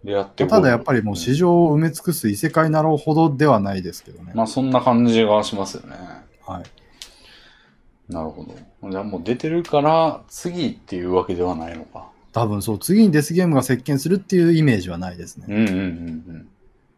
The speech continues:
Speaker 2: でも映画、日本のアニメ映画市場とかって知ってます？
Speaker 1: うん。
Speaker 2: 今もうどういう状態になってるか。
Speaker 1: うん。わかんないですね。
Speaker 2: あの、君の名はに席巻されたんですよ。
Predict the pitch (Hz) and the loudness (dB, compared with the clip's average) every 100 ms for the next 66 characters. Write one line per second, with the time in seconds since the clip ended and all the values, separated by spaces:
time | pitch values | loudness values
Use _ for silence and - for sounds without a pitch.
0 | _ _ _ _ _ _ _ _ _ 113 | _ _ _ _ _ _ _ _ _ 0
1 | 107 101 113 196 208 202 196 151 160 208 | 2 4 8 8 10 10 10 6 2 4
2 | 208 202 196 190 - - 151 180 190 185 | 6 6 6 2 -2 2 4 6 6 6
3 | 185 180 180 151 110 98 95 - - 95 | 4 4 0 0 0 -4 -10 -10 -8 -6
4 | 92 92 98 - 151 139 95 87 - _ | -8 -8 -4 0 0 0 -6 -14 -18 _
5 | - 147 123 104 101 95 113 113 110 110 | -6 0 2 2 -2 -4 0 2 2 2
6 | 110 110 104 - 95 87 82 - - 98 | 0 -2 -2 -6 -12 -10 -12 -12 -2 0
7 | 95 95 87 80 80 85 85 80 - - | 2 2 -2 -8 -12 -10 -10 -10 -12 -16
8 | - _ _ _ - 113 104 104 104 - | -20 _ _ _ -6 -2 -2 -2 -6 -2
9 | - 160 170 165 160 123 - - - 107 | 4 6 8 8 8 6 2 -4 -2 -2
10 | 107 98 101 92 - - | -2 -2 -4 -6 -10 -18